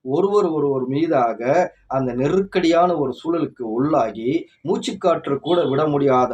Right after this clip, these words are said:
ஒரு, ஒரு கடுமையான ஒரு நெரிசலில் அங்கே சிக்கி தவித்துள்ளார்கள்.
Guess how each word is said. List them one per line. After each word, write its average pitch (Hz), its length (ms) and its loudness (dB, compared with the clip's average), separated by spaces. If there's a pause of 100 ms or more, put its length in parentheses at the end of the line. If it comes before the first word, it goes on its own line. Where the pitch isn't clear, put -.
(100)
ஒரு, 117 280 -4 (420)
ஒரு 127 200 -6
கடுமையான 180 680 4 (100)
ஒரு 147 180 -2
நெரிசலில் 160 640 0
அங்கே 127 180 -2
சிக்கி 127 300 -8
தவித்துள்ளார்கள். 113 800 -6